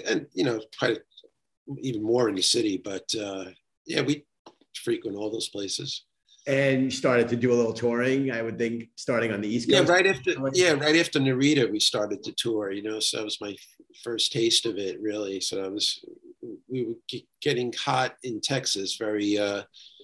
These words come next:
Speaker 1: in San Antonio, we were getting airplay. And, uh, the first time we went there, it was like we were greeted by, by fans. We were, like, shocked, you know, that we, we had, like, a,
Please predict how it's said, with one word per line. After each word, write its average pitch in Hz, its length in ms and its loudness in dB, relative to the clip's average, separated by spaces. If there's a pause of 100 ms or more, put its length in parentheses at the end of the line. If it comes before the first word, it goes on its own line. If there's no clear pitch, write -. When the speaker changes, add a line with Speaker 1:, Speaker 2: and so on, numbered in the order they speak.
(920)
Speaker 1:
in 123 80 -6
San 120 260 0
Antonio, 113 520 0
we 101 100 -4
were 90 60 -8
getting 101 300 -4
airplay. 107 640 -4 (560)
And, 110 400 -6
uh, 117 400 -4 (1500)
the 110 100 -6
first 127 300 0
time 127 180 0
we 107 180 0 (200)
went 127 280 -2
there, 104 380 0
it 95 80 -12
was - 160 -6
like 104 180 -6
we 107 120 0
were 101 80 -4
greeted 120 400 2
by, 98 180 -6 (140)
by 104 100 -6
fans. 123 400 0
We 101 100 -2
were, 98 120 -4
like, 90 180 -4
shocked, 113 640 2
you 90 340 -10
know, 95 160 -8
that 92 140 -12
we, 110 140 -16 (100)
we 117 80 -4
had, 117 180 -4
like, 113 200 -2
a, 101 80 -6